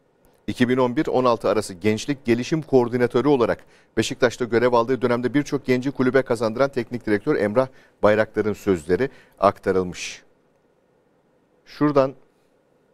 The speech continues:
bakayım, "Zor yollardan buraya geldi." diyor ve "Yöneticiler çok sabırsız." demiş Emrah Bayraktar. Yöneticiler değil, biz ülke olarak biraz, ülkemizin insanı olarak biraz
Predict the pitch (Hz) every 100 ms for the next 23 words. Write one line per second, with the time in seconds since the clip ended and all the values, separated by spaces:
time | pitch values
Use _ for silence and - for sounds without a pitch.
0 | _ _ _ _ 92 107 - 123 139 -
1 | 98 113 120 110 113 113 113 101 101 98
2 | 98 98 160 156 123 110 113 123 127 143
3 | 139 113 - 101 90 82 - 82 80 113
4 | 135 - _ _ _ _ _ _ _ _
5 | _ _ _ 95 95 90 - 92 90 -
6 | 139 - _ _ _ _ _ - 120 139
7 | 156 170 170 175 156 156 156 - 202 160
8 | 110 98 92 - - _ _ _ _ _
9 | _ _ _ _ _ _ _ _ _ _
10 | _ _ - 107 - 139 135 143 131 -
11 | 131 131 104 95 107 110 -